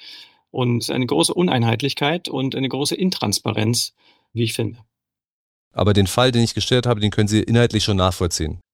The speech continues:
Speaker 1: Ja, man kann jetzt tausend Einzelfälle diskutieren, aber das trifft ja aus meiner Sicht nicht den Kern. Also der Kern ist wirklich, ist das wirklich okay, dass es eine Behörde gibt, die Journalismus beaufsichtigt, also inhaltlich beaufsichtigt? Und das impliziert ja immer auch, dass es eine unstrittige Wahrheit geben würde.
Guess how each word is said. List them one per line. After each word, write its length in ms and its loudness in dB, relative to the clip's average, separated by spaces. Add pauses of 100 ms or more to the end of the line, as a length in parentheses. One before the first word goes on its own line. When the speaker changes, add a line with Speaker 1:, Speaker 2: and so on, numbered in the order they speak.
Speaker 1:
Ja, 300 4
man 140 4
kann 180 2
jetzt 180 2
tausend 260 2
Einzelfälle 420 -2
diskutieren, 500 -4
aber 140 -4
das 200 -8
trifft 240 -6
ja 60 -2
aus 140 -4
meiner 160 -2
Sicht 140 -8
nicht 160 -8
den 80 -4
Kern. 280 -2
Also 140 -4
der 100 -4
Kern 200 0
ist 120 -6
wirklich, 300 -6 (400)
ist 300 -2
das 200 0
wirklich 280 -6
okay, 420 0
dass 180 -4
es 200 -6 (100)
eine 180 -2
Behörde 500 -2
gibt, 420 -6 (400)
die 80 -6
Journalismus 840 0
beaufsichtigt, 840 -6
also 240 -8
inhaltlich 640 -2
beaufsichtigt? 600 -6
Und 80 -2
das 120 -2
impliziert 520 -4
ja 80 -2
immer 260 0
auch, 280 0 (280)
dass 140 -4
es 80 -6
eine 200 -4
unstrittige 720 -2
Wahrheit 460 0
geben 300 -4
würde. 260 -2